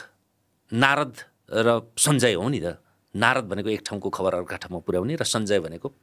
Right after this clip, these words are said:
प्रत्यक्ष प्रसारण गर्ने त्यति बेलाको, होइन? त्यो हस्तिनापुरको युद्धको, भीष्म, के अरे, उसम्म,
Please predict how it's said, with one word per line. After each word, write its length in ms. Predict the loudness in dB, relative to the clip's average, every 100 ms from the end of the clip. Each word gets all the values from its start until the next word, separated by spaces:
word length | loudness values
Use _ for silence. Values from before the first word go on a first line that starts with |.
| _ _
प्रत्यक्ष 340 | -4 -4 -6
प्रसारण 420 | -8 -8 -6 -6
गर्ने 280 | -8 -14 -16
त्यति 240 | -16 -16 -12
बेलाको, 360 | -14 -14 -20 _ _ _ _ _ _ _ _ -8
होइन? 200 | -6 -6
त्यो 180 | -6 -4
हस्तिनापुरको 720 | -2 0 0 -2 -6 -6 -8 -8 _ _ _ _ -4
युद्धको, 440 | -2 -2 -4 -6 -18 _ _ _ _ _ _ _ -4
भीष्म, 260 | -2 -2
के 360 | -4 -8 -4 0
अरे, 100 | 0
उसम्म, 480 | 0 0 -2 -6